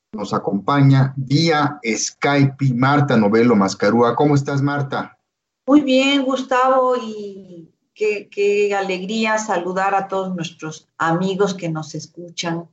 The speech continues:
Speaker 2: cada semana.
Speaker 1: Muy bien, pues y es-, en esta ocasión tenemos otro tema muy interesante. En esta ocasión vamos a hablar sobre cómo convertir los problemas en oportunidades.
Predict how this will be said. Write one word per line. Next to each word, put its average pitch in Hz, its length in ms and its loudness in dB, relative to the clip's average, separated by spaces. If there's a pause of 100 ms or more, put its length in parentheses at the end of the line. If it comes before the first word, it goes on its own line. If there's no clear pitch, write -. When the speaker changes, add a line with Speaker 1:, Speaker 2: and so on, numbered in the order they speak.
(160)
Speaker 2:
cada 165 260 -2
semana. 147 680 -4 (640)
Speaker 1:
Muy 214 220 0
bien, 175 340 -2
pues 160 160 -2
y 143 300 2
es-, 202 200 -2
en 170 140 0
esta 208 220 0
ocasión 190 340 0
tenemos 151 460 0
otro 143 480 2
tema 139 240 4
muy 127 160 4
interesante. 135 840 0 (720)
En 120 160 0
esta 143 220 2
ocasión 160 400 0
vamos 151 280 0
a 143 60 0
hablar 135 260 2
sobre 120 380 0 (200)
cómo 180 440 2
convertir 110 600 0
los 135 120 4
problemas 123 800 0
en 139 480 2
oportunidades. 135 1400 2